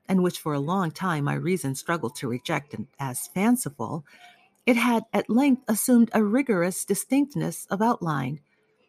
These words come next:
It was now the representation of an object that I shuddered to name, and for this, above all, I loathed and dreaded and would have rid myself of the monster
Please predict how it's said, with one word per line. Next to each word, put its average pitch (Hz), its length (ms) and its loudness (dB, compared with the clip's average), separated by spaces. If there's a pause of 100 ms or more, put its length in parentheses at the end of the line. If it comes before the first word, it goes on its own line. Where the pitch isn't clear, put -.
(100)
It 165 100 0
was 151 160 0
now 196 200 2
the 165 120 2
representation 151 920 -4
of 147 140 -4
an 147 160 -4
object 208 420 -2
that 175 140 -6
I 196 80 -4
shuddered 214 440 -2
to 202 100 -4
name, 170 460 0 (380)
and 254 160 6
for 262 120 2
this, 214 420 2
above 196 380 -2
all, 156 420 -2
I 190 140 0
loathed 165 580 -2 (220)
and 165 200 0
dreaded 151 440 -2 (320)
and 170 100 2
would 170 120 2
have 147 340 -2
rid 185 180 0
myself 139 460 -6
of 151 120 -8
the 165 100 0
monster 175 600 0